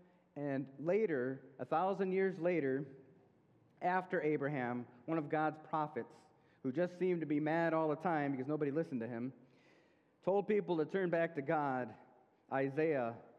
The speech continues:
in, in the middle of calling the nation of Israel to return to God, he reveals one of God's promises,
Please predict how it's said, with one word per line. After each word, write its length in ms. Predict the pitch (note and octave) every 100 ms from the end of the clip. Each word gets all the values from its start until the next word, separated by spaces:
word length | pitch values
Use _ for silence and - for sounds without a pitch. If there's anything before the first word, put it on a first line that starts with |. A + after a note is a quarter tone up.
| _ -
in, 180 | B2 B2 -
in 120 | D3
the 80 | B2+
middle 500 | C3+ E3+ F#3+ G3+ F#3+ - -
of 140 | C3+ -
calling 320 | E3+ E3 E3
the 60 |
nation 300 | D#3+ D#3 D#3+
of 80 | C#3+
Israel 500 | D3+ C#3 C3+ B2 A#2+ A#2+ - -
to 60 |
return 260 | B2+ C#3 B2
to 60 |
God, 320 | B2 A#2 G#2+ G2+ - - _ _ -
he 60 | C#3
reveals 400 | C3+ C#3 C3+ A#2+
one 160 | C3+
of 140 | C3 A2
God's 240 | B2+ A#2+
promises, 540 | C3+ A#2+ A2+ - G2+